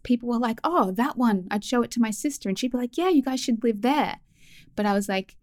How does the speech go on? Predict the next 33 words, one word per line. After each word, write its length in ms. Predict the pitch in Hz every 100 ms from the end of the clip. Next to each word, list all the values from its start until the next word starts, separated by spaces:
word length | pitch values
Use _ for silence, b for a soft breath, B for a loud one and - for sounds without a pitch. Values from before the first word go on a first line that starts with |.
| - _ _
"Yeah, 220 | 185 208
but 140 | 214 196
my 120 | 190
body's 380 | 180 180 185 175
not 180 | 170 -
saying 280 | 165 170 170
yes." 480 | 160 - - - _ - - _ _ _ - - b b b
And 160 | 196 202
I 300 | 208 208 233
had 260 | 240 240 -
to 80 | 233
practice 480 | - 185 - 180
such 420 | - - 196 - -
deep 400 | 180 196 190 -
devotion 720 | 185 175 175 175 214 214 226
to 100 | 190
my 220 | 175 170
body 340 | - 165 170
wisdom. 560 | 170 156 - 78 - - - - _ _ _ B B B B B B -
And 160 | 208
this 220 | 226 262 320
is 100 | 294
one 160 | 285
of 80 | 262
the 80 | 220
reasons 800 | 196 196 196 175 - - - _ - - - _
we 540 | 180 190 196 196 190 - 180 -
don't 260 | 196 196 -
truly 340 | - 208 196
get 380 | 190 180 180 - _ - - -
what 200 | 185 -
we 140 | 180
want 320 | 175 170 165